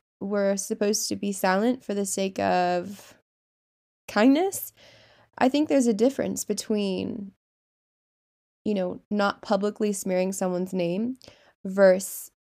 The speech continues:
saying, "Hey, this is my story. This is what happened to me.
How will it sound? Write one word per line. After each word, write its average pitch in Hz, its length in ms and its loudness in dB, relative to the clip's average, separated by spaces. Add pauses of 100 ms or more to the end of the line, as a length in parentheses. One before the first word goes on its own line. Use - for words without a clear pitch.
(120)
saying, 190 420 0
"Hey, 208 180 4
this 214 200 -2
is 247 140 -2
my 262 140 2
story. 190 580 -2 (840)
This 202 140 -4
is 202 140 -6
what 196 140 -2
happened 214 380 2
to - 120 -4
me. 170 400 -6